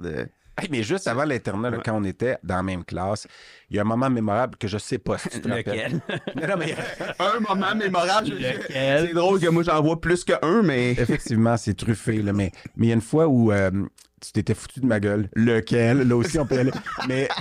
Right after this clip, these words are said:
Speaker 2: mais que moi, je, qui m'a marqué parce que c'était, euh, bon, c'était un, puis on était dans le corridor de l'hôpital des petits animaux avant qu'il soit remodelé, puis tout ça.
Speaker 1: Ouais, oui.
Speaker 2: Puis il y avait Rocky Dufrichia, qu'on peut saluer, là, qui m'avait un peu engueulé <laughs> parce que je voulais traiter un chien en chimio. Mais j'étais étudiant de quatrième, là, tu sais, finissant.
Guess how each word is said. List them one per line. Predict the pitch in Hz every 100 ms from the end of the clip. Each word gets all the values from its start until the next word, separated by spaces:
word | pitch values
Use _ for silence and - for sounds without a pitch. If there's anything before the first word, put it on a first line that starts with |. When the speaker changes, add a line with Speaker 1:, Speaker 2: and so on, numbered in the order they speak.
| -
Speaker 2:
mais | 120 127 113
que | - 113 127
moi, | 123 175
je, | 180 135 92
qui | 117
m'a | 117
marqué | 117 104 - 151
parce | 110 -
que | 107 98
c'était, | 95 107 101 95
euh, | 87 65 50
bon, | 95 85
c'était | -
un, | 90 95 - -
puis | 101 98
on | 98
était | 95 147
dans |
le | 143
corridor | 107 92 95 107 113
de | 95
l'hôpital | 87 - 104
des | 92
petits | 92
animaux | 92 101
avant | 98
qu'il | 107
soit | - 98
remodelé, | 92 90 80 98
puis | -
tout | 110
ça. | 101
Speaker 1:
Ouais, | 101
oui. | 117
Speaker 2:
Puis | - -
il |
y |
avait | 92 98
Rocky | 95 -
Dufrichia, | 107 - - 120
qu'on | 113 95
peut | 98
saluer, | 104 95 92 98 127
là, | 113
qui | -
m'avait | 104 98 104 -
un | 104
peu | 151
engueulé | 135 120 110 98 -
<laughs> | 165 -
parce | 185
que | 147 120 - - -
je | 98
voulais | 110 123 143
traiter | 240 120 -
un | 117 107
chien | - 117 120
en | 98
chimio. | - 98 98
Mais | 92
j'étais | -
étudiant | 110 - 143
de | 143
quatrième, | 107 95 104 180 98
là, |
tu | 92 101
sais, | 90
finissant. | - 90 - 120